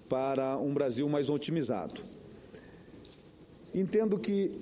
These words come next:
grande parte da solução, senhor presidente, senhoras e senhor-, senhores senadores, do Brasil está na redução do custo Brasil. Grande parte dos problemas brasileiros. E na redução, e para reduzir o custo Brasil,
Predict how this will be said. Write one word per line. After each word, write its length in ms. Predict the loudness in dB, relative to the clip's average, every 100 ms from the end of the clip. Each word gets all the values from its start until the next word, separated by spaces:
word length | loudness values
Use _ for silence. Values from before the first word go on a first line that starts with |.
| -10 -10 -2
grande 400 | 4 4 6 2
parte 400 | 4 2 2 2
da 140 | 4
solução, 680 | 6 4 4 4 4 4 2
senhor 160 | 2 2
presidente, 480 | 2 2 2 2 4
senhoras 240 | 2 2
e 40 |
senhor-, 320 | 2 2 0 0
senhores 280 | 0 2
senadores, 500 | 2 2 2 2 2 -2 -10 -12 -14 -10
do 180 | -2 2
Brasil 600 | 4 4 4 4 4 2 -2 -10 -10 -2
está 320 | 0 2 2
na 120 | 2
redução 440 | 2 2 2 4
do 120 | 2 0
custo 440 | -2 0 0 2
Brasil. 360 | 2 4 0 -4 -10 -16 -16 -2
Grande 300 | 2 2 2
parte 400 | 0 0 -2 -4
dos 180 | -4 0
problemas 380 | 2 4 2
brasileiros. 580 | 2 2 2 0 -2 -6 -10 -12 -10 -12 -14 -16 -16 -18 -18 -18 -12 0
E 100 | 2
na 160 | 4 4
redução, 640 | 4 4 2 4 4 4
e 80 | 2
para 160 | 4
reduzir 320 | 4 4 4 2
o 60 |
custo 260 | 2 0 2
Brasil, 640 | 2 2 4 4 4 2